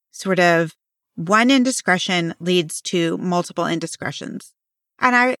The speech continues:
listened to a book one time, and I thought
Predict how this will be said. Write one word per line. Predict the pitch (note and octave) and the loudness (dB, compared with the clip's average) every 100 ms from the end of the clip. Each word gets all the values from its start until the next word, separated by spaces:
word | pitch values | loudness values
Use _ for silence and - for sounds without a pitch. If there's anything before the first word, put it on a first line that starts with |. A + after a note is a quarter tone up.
| - | 0
listened | D4+ - A#4+ | 0 0 -2
to | - | 2
a | C#4 | 2
book | F3+ F#3+ | 2 2
one | F3 | 0
time, | F3+ F3 D#3 D#3 - - | 0 2 2 2 -2 -2
and | F#3 | 0
I | F3+ | 0
thought | F3+ - A3 C#4+ D4 - - | -2 -2 0 0 -2 -4 -14